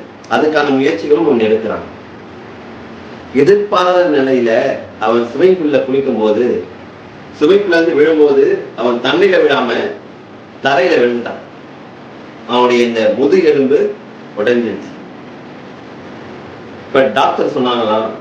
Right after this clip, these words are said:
"இவன் எழுந்து நடக்கிறதே பெரிய விஷயம், இவன் நிக்கிறதே பெரிய விஷயம், நீ நின்னு அதுக்கப்புறம் எங்க ஃபுட்பால்,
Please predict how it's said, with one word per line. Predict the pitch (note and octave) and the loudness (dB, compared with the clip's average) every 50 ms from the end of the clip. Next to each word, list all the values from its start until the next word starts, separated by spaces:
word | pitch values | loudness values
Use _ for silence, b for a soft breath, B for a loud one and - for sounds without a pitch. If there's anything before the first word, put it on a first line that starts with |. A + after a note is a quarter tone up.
| - - - - - - - - - - - - - - - - - - - - A#2 | -16 -18 -18 -18 -18 -18 -20 -20 -20 -20 -20 -18 -18 -18 -18 -18 -18 -18 -12 -6 -2
"இவன் | A#2 A2 A#2 | 2 2 4
எழுந்து | A#2 B2 C#3+ F3 F3 E3 E3 D3 C3 | 6 6 4 4 2 0 0 0 0
நடக்கிறதே | C3 D3+ D3 D3+ D3+ C#3+ C#3 D3+ - - - - - - - - - - - - - - - - - - - - - - - - | 0 0 0 0 0 2 4 4 4 4 0 -4 -8 -14 -18 -20 -20 -20 -20 -20 -20 -20 -20 -20 -20 -20 -20 -20 -20 -18 -4 0
பெரிய | C3 C3 C#3+ D3+ D3 | 2 4 4 4 4
விஷயம், | C3+ B2 - - D3 C#3 - - - - - - - - - - - - - - - - - - - - - | 4 0 -2 -2 0 0 0 -2 -6 -12 -16 -20 -20 -20 -20 -20 -20 -20 -20 -20 -20 -20 -20 -20 -20 -12 -4
இவன் | G#2+ A2 A2+ A2+ A#2 | -2 0 2 2 4
நிக்கிறதே | C3 C#3 C3+ F3 F3 F3 F3 - F3+ | 2 2 4 4 4 6 6 4 4
பெரிய | F3 D#3 D3+ D#3 D#3 D3+ | 4 4 2 2 2 2
விஷயம், | D3+ D3 D3+ D3 D#3 D3 C3+ - - - - - - - - - - - - | 2 2 0 -2 -2 -2 -2 -2 -4 -10 -16 -18 -20 -20 -20 -20 -18 -4 -2
நீ | B2 | 0
நின்னு | B2+ C3 C#3 D#3+ F3+ F3+ F3+ | 2 4 4 4 4 4 2
அதுக்கப்புறம் | F3 D#3 D3+ D3 D3 D3 F3 E3+ D#3+ | 2 2 2 2 0 0 0 0 0
எங்க | D#3 D3+ | 2 0
ஃபுட்பால், | D3+ D3 C#3+ - - - D#3 C#3 C3+ C3 B2+ A2+ | 0 0 -2 -2 0 2 2 4 2 2 0 -2